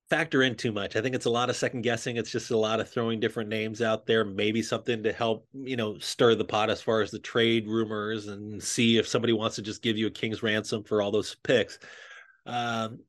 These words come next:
if you did end up with C J Stroud, how much does this change, uh, your mentality? How much does this change your outlook at the quarterback position? Uh, would you wanna see possibly a different quarterback selected by, uh, than C J, uh, than C J Stroud if, if he's the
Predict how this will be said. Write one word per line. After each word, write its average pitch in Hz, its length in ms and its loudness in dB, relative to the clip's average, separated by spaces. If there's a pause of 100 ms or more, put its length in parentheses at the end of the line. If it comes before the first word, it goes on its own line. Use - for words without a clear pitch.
(220)
if 160 140 2
you 175 60 4
did 247 200 6
end 196 180 6
up 117 140 4
with 110 120 4
C 123 160 2
J 107 180 4
Stroud, 87 420 2 (200)
how 127 200 -2
much 143 180 4
does 127 160 2
this 123 160 -2
change, 147 840 0 (160)
uh, - 160 -12
your 139 240 4
mentality? 139 580 4
How 123 120 0
much 120 180 0
does 120 140 -2
this 113 200 -4
change 131 420 0
your 131 160 4
outlook 131 460 -2
at 104 80 -4
the 123 40 -8
quarterback 120 480 0
position? 123 500 -2 (480)
Uh, 127 100 4
would 135 200 8
you 143 140 10
wanna 135 400 4
see - 180 0
possibly 185 540 0
a - 20 6
different 240 460 0
quarterback 104 440 4
selected 110 500 0
by, 107 80 -2
uh, 90 460 -8
than 123 220 4
C 113 240 2
J, 113 200 2
uh, 104 200 0 (260)
than 113 160 -2
C 117 140 -2
J 104 160 2
Stroud 90 460 0
if, - 340 -2
if 151 280 2
he's 127 320 4
the 107 300 -2